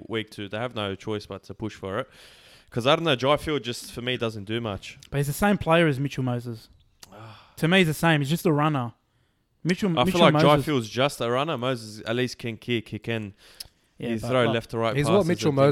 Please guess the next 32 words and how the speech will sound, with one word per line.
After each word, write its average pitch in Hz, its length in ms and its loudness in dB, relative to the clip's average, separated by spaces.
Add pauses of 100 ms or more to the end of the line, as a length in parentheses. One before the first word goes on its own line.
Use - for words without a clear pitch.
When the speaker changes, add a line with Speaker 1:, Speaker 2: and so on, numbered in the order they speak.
Speaker 3:
Moses 123 80 -2
Speaker 1:
like 101 80 -6
Speaker 3:
was 120 200 0
Speaker 1:
that. 117 160 -4
Speaker 3:
at 113 60 -8
eighteen, 113 360 -8
twenty 110 260 -10
years 104 160 -12
old. 101 240 -14
You 117 120 -12
know 139 120 -2
what 135 80 -4
I 123 40 -8
Speaker 1:
Yeah. 127 60 -8
Speaker 3:
mean? 120 80 -14 (380)
And 117 240 -12
Mitchell 139 240 -4
Moses 123 200 -2
obviously 120 360 -6
has 110 140 -6
evolved 110 320 -2
his 110 140 -2
game 110 180 -6
a 104 60 -10
bit 107 160 -10
more. 123 180 -6
Speaker 2:
Pe-, 185 140 2
people, 185 360 0
people 180 300 -2
were 156 80 -2
trying 147 300 2
to 127 160 -2